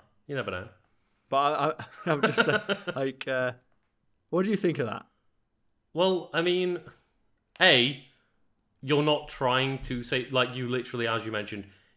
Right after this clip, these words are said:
Speaker 1: gave us a pay rise to try and be a nice person, like, be fair and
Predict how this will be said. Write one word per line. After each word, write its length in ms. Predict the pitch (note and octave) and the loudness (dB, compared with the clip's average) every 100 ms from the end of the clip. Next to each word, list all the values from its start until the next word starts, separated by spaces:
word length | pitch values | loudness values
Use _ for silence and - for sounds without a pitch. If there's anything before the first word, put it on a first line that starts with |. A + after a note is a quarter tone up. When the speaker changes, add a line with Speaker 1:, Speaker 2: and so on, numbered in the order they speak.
| - A#2+ | -16 0
Speaker 1:
gave 280 | B2 C3 C3 | 4 4 2
us 100 | C3 | -2
a 80 | C3+ | -4
pay 280 | A#2+ A#2+ | -4 -4
rise 280 | A2+ G#2+ G#2 | -4 -4 -6
to 140 | - G#2+ | -10 -14
try 300 | - G#2+ G#2+ | -6 -4 -2
and 260 | G2+ G2+ G2+ _ _ _ _ _ - F#2+ | -4 -6 -12 _ _ _ _ _ -20 -8
be 420 | B2+ A#2 A2+ A#2 A#2+ | 0 2 2 -2 -4
a 100 | A2+ | -4
nice 300 | G#2 G#2+ G#2+ | -2 -4 -4
person, 400 | - G#2 G2+ G#2+ | -4 -2 -2 -6
like, 240 | G2+ G2+ | -6 -6
be 160 | A2+ A2 | -6 -6
fair 500 | - G#2+ G2+ G#2 G#2 | -4 -4 -2 -4 -6
and 240 | G#2 G2 | -8 -10